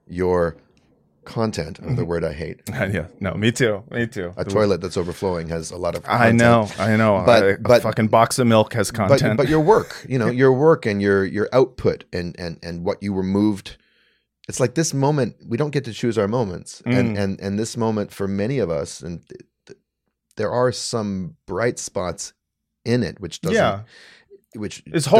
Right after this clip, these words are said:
Speaker 1: doesn't make
Speaker 2: horrifying.
Speaker 1: it any less horrifying.
Speaker 2: Right, yeah, yeah.
Speaker 1: But one of them has been seeing all kinds of people rise to the moment in their way, in the way that they're called to do. And so when I
Speaker 2: Yeah.
Speaker 1: saw your stuff, I'm like,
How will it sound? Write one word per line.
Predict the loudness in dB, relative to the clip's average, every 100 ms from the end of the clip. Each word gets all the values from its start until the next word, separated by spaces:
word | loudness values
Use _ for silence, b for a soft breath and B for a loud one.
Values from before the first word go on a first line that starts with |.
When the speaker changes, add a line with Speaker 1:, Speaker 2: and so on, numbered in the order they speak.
| 8
Speaker 1:
doesn't | 8 8 6
make | 6 4
Speaker 2:
horrifying. |
Speaker 1:
it | 2
any | 4 4
less | 4 4
horrifying. | 2 6 6 8 8
Speaker 2:
Right, | 6 6
yeah, | 4 2 2
yeah. | 0 0
Speaker 1:
But | 4
one | 4
of | 4
them | 2
has | 0 -2
been | -2 -2 -2 -8 -14 _ _ _ _ _ _ -20 -20 _ -16
seeing | -12 -6 0 0 0
all | 0 0
kinds | -2 -6 -4 -2 -2
of | -4 -6 -20 _ _ _ _ _
people | -4 -2 0 -2 2
rise | 2 4 2 0
to | -8
the | -4
moment | -2 0 -2 -2
in | -2 0 2
their | 4 4
way, | 4 2 2 0 -4
in | -4
the | -2
way | 0 -2
that | -2 -2
they're | 0 0
called | 0 -4 -4
to | -6
do. | -6 -6 -6
And | -8 -6
so | -4
when | -4 -2
I |
Speaker 2:
Yeah. | -2
Speaker 1:
saw | 0 2
your | 2
stuff, | 0 -4 -4
I'm | -6
like, | -6